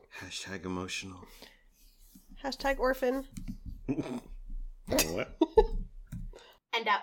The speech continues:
Speaker 3: oop.
Speaker 2: Honey.
Speaker 1: Yo.
Speaker 2: Try not to repeat yourself.
Speaker 1: Okay.
Speaker 2: And I'll try to not be annoying. <laughs>
Speaker 1: I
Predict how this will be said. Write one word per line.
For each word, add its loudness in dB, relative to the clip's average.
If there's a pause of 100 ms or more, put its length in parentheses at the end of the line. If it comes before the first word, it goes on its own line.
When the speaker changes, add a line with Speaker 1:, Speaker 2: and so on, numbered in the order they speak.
Speaker 3:
oop. 8 (1300)
Speaker 2:
Honey. 10 (340)
Speaker 1:
Yo. -8 (640)
Speaker 2:
Try 4
not 10
to 6
repeat 8
yourself. 10 (960)
Speaker 1:
Okay. -16 (580)
Speaker 2:
And -6
I'll -4
try 0
to -10
not -2
be -6
annoying. -6 (1400)
<laughs> 10
Speaker 1:
I 10